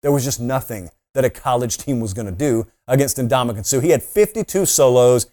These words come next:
eighty-five total tackles, an absolute force. These are defensive tackle numbers, by the way. He's not some edge rusher, although he spent most of his time in the backfield. Number three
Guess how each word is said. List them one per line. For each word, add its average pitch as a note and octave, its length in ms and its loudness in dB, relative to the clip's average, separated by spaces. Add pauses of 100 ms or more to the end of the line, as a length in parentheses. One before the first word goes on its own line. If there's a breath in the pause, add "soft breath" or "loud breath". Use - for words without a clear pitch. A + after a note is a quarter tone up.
(120)
eighty-five F3 440 4
total D#3 280 4
tackles, B2+ 540 0 (680)
an D#3 100 0
absolute D3 560 4
force. A2 300 -4
These C4+ 260 4
are D#4 80 4
defensive A3+ 480 0
tackle G2+ 380 -6
numbers, D#2+ 360 -14
by E2 200 -14
the D2+ 60 -16
way. F2+ 120 -8
He's A2 80 -4
not D#3 120 -6
some C#3 140 -4
edge A#2 200 -2
rusher, D#2 380 -10 (720)
although C3+ 300 6
he B2+ 100 6
spent A#2+ 220 -6
most B2+ 260 -2
of G#2+ 60 -12
his A2 100 -8
time A2+ 240 -8
in F#2+ 60 -6
the F2+ 60 -6
backfield. F2 460 -6 (300)
Number A3+ 340 6
three D#3 640 4